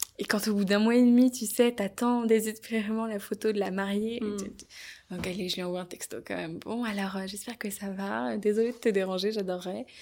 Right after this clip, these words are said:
Speaker 1: avoir enfin une photo. » Alors, je suis trop triste quand j'ai une photo.
Speaker 2: C'est des fois le photographe, il met plus d'un mois et demi à t'envoyer les photos aussi.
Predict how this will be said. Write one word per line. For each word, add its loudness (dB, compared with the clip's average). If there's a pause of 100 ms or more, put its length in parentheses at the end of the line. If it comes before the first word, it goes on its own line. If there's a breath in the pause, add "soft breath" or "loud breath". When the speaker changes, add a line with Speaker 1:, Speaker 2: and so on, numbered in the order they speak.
(280 loud breath)
Speaker 1:
avoir -2
enfin -4
une 0
photo. » -4 (100)
Alors, -2
je -6
suis -4
trop -2
triste 0
quand 0
j'ai 0
une 4
photo. 0 (400 loud breath)
Speaker 2:
C'est -8
des 0
fois 0
le -2
photographe, -6
il -4
met -4
plus -8
d'un -6
mois -6
et -6
demi -8
à -6
t'envoyer -8
les -8
photos -12
aussi. -14